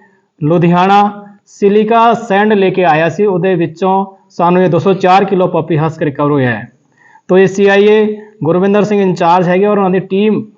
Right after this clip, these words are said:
ਵੱਲੋਂ ਇਹ ਬਹੁਤ ਵੱਡੀ ਕਾਮਯਾਬੀ ਹੈਗੀ। ਇਸੀ ਦੇ ਨਾਲ ਨਾਲ ਸਾਡੇ ਸੀ ਆਈ ਏ ਟੂ ਦੇ ਇੰਚਾਰਜ ਜਗਸੀਰ ਸਿੰਘ ਸਬ ਇੰਸਪੈਕਟਰ ਔਰ ਉਹਨਾਂ ਦੀ ਟੀਮ ਵੱਲੋਂ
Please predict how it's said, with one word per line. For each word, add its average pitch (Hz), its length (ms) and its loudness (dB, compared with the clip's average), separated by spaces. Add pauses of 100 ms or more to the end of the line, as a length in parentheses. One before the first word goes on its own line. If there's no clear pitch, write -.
(100)
ਵੱਲੋਂ 185 260 2
ਇਹ 190 80 2
ਬਹੁਤ 180 360 0
ਵੱਡੀ 165 320 0
ਕਾਮਯਾਬੀ 170 480 0
ਹੈਗੀ। 180 440 -2 (520)
ਇਸੀ 220 220 0
ਦੇ 240 160 4
ਨਾਲ 196 260 4
ਨਾਲ 208 460 0 (240)
ਸਾਡੇ 196 260 0
ਸੀ 208 200 0
ਆਈ 208 180 4
ਏ 220 120 4
ਟੂ 220 340 2
ਦੇ 208 200 2
ਇੰਚਾਰਜ 185 420 2
ਜਗਸੀਰ 202 380 0
ਸਿੰਘ 220 160 -2
ਸਬ 202 160 -2
ਇੰਸਪੈਕਟਰ 190 500 -4 (340)
ਔਰ 190 180 0
ਉਹਨਾਂ 190 200 2
ਦੀ 202 120 4
ਟੀਮ 202 360 0
ਵੱਲੋਂ 202 500 0